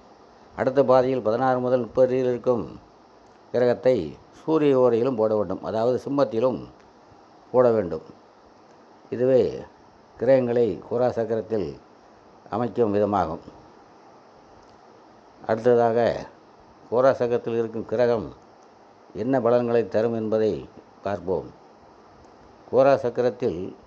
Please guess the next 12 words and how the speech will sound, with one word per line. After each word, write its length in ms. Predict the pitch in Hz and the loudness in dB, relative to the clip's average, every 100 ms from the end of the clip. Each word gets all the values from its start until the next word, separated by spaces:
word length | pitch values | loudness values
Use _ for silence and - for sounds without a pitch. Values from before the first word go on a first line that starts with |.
| - | -12
சூரிய 340 | - 147 143 135 | -4 -2 0 2
ஓரையில் 300 | 131 131 127 | 2 0 -2
இருக்கும் 380 | 123 117 123 117 | -4 -4 -6 0
கிரகம் 560 | 117 117 107 85 - - - - - - - - - | 2 2 0 -4 -12 -16 -20 -20 -20 -20 -20 -20 -14
ராசியில் 760 | 76 110 143 - 127 120 76 80 - - - - - - - - - | -4 0 0 0 -2 -2 -4 -12 -18 -20 -20 -20 -20 -20 -20 -18 -4
சுபபலன் 460 | 135 147 139 139 | 2 4 4 2
கொடுக்கும் 360 | 120 127 123 123 | 0 -4 -2 -4
நிலையில் 360 | 117 123 123 113 | -2 -2 -2 -2
இருந்தால், 560 | 117 113 117 82 85 113 - - - _ _ - - - - - | -4 0 0 0 -4 -12 -20 -20 -20 _ _ -20 -20 -20 -14 -2
சுபபலனை 640 | 143 143 139 135 107 120 | 2 6 6 4 0 -6
குறைத்து 420 | - 135 160 - - | -4 -2 -2 -2 -4
கொடுக்கும். 360 | 113 101 87 | -4 -4 -8